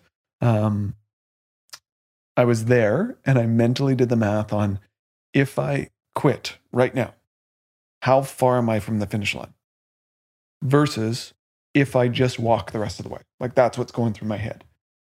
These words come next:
And I think my mental math was like, I'm, like, six kilometers running, or I'm, like, four and a half to five walking. The f-, like, direct to the finish.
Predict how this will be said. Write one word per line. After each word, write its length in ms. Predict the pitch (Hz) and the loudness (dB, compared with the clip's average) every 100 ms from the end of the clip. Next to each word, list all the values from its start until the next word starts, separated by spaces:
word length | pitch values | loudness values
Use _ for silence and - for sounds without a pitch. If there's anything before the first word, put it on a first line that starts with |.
| _ | _
And 120 | - 135 | -2 0
I 80 | |
think 140 | 135 160 | 0 0
my 120 | 135 | 0
mental 300 | 120 117 127 | 0 0 0
math 280 | 117 113 117 | 0 0 0
was 140 | 117 | -4
like, 200 | 110 101 _ | -4 -6 _
I'm, 440 | 113 113 113 110 110 _ _ _ _ _ _ _ _ | -2 0 0 -2 -6 _ _ _ _ _ _ _ _
like, 220 | - - - | -10 -10 -10
six 400 | - - 180 - | -4 -2 -2 -4
kilometers 640 | - 135 123 127 123 110 | 0 0 0 0 -2 0
running, 440 | 113 139 180 180 - | 0 0 -2 -6 -4
or 220 | 135 110 | 0 2
I'm, 180 | 107 107 | 2 0
like, 200 | 98 98 - - _ - | -2 -6 -16 -20 _ 0
four 180 | 120 | 2
and 80 | 117 | 2
a 20 | |
half 200 | 110 101 - | 0 -2 -6
to 80 | |
five 360 | 98 107 101 92 | -4 -2 -2 -2
walking. 440 | 107 95 - - - _ _ _ _ _ - | -4 -6 -10 -16 -18 _ _ _ _ _ -2
The 80 | |
f-, 240 | 117 107 - - | 0 -2 -10 -4
like, 260 | 120 - _ _ _ - | -2 -4 _ _ _ -2
direct 600 | 143 135 135 131 - - _ | 0 2 2 0 -6 -20 _
to 80 | - | -4
the 120 | 120 | -2
finish. 400 | 107 110 - - | 0 -2 -2 -10